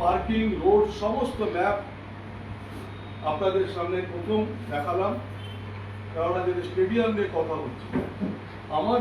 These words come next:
দাবি যে জায়গাটা কোথায়, এই জায়গা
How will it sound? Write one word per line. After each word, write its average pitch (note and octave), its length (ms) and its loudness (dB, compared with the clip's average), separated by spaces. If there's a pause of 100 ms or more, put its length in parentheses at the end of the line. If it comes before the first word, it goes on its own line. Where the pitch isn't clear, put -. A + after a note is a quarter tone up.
দাবি F3 280 2 (120)
যে - 100 8 (160)
জায়গাটা F#3+ 420 4 (120)
কোথায়, - 340 -6 (2000)
এই F#3+ 80 4 (120)
জায়গা F#3+ 280 6